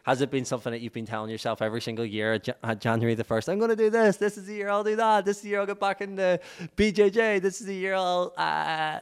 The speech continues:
get in savage shape for my holiday," but another year goes around, you haven't done it? Okay, there might be that sort of goal and that vision, but you just don't have the urgency there. So it's sometimes applying urgency, and that's the thing that gets you eating well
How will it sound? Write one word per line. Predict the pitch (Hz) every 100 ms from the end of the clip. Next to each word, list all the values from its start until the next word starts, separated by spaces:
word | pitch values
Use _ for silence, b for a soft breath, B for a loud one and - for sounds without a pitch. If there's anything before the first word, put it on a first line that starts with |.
| 180
get | 196 196
in | 190
savage | 165 196 185 185 -
shape | 196 185
for | 180
my | 175
holiday," | 214 240 208 170 143
but | 143 147 131 - -
another | 123 123 123
year | 117 113
goes | 113 117
around, | 110 107 107
you | 104
haven't | 101 101
done | 104
it? | 110 - b b b b b
Okay, | 117 113 113
there | 117
might | 123 127 - 131
be | 120 131
that | 123 117 113 -
sort | 123 110
of | 107
goal | 107 110
and | 110
that | 110
vision, | 110 104 127
but | 120 110
you |
just | - 104
don't | 101
have | 98
the | 104 92
urgency | 90 110 104 113
there. | 110 107
So | 98 107
it's | 95 - - B B B
sometimes | - 117 110 98 92 - -
applying | - - 107 104 104 98
urgency, | 92 95 - 101 - 120 113 95 b b b -
and | 98 107
that's | 110 -
the | 113 107
thing | 107 98 95 101
that | 95 -
gets | 101
you | -
eating | 95 95 98
well | 95 95 95 92